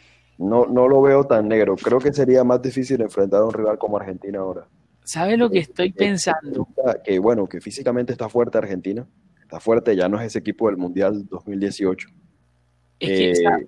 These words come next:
Speaker 1: y, y, y bueno, creo que sería más complejo. ¿Cómo? <clears throat>
Speaker 2: ¿Saben lo que pienso? Que yo
Speaker 1: O sea,
Speaker 2: veo,
Speaker 1: di-,
Speaker 2: o sea
Speaker 1: disculpa, una última cosa. Uruguay y Ecuador, usual-, eh, Ecuador con Alfaro, Ecuador es un equipo que sale rápido, ¿no?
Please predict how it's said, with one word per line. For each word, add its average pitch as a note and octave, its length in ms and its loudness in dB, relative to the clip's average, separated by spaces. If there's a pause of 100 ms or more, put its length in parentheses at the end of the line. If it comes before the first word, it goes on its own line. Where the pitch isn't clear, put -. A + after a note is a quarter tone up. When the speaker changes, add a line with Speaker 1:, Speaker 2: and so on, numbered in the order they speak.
(100)
Speaker 1:
y, F#2+ 320 -2 (220)
y, F#2+ 760 -2
y G2+ 60 -4
bueno, F#2+ 280 0 (360)
creo G#2+ 160 0
que G#2+ 100 -4
sería G2 220 -2
más G2+ 140 -6
complejo. A2 340 -8
¿Cómo? E3 300 -2 (140)
<clears throat> - 340 -4
Speaker 2:
¿Saben F3+ 320 -2
lo G3+ 100 0
que D#3 120 -4
pienso? D3 520 -6
Que C3+ 240 -12
yo C3+ 140 -4
Speaker 1:
O - 20 4
sea, C#3 80 4
Speaker 2:
veo, F#3 280 -2
Speaker 1:
di-, - 140 -12
Speaker 2:
o E3 80 -6
sea D#3 120 2
Speaker 1:
disculpa, D#3 240 4 (180)
una C#3+ 180 2
última D#3 340 0
cosa. B2 260 0 (120)
Uruguay B2+ 640 0 (140)
y A2 180 -8
Ecuador, G#2+ 460 0
usual-, B2 520 -4
eh, A2 220 -6
Ecuador G#2 320 0
con B2+ 160 2
Alfaro, A#2+ 420 0 (960)
Ecuador G2+ 560 0 (200)
es B2 100 -10
un C3+ 140 -6
equipo B2+ 360 -6
que F#2+ 420 -6
sale A#2 280 -2
rápido, F2+ 440 -2
¿no? D3 200 -12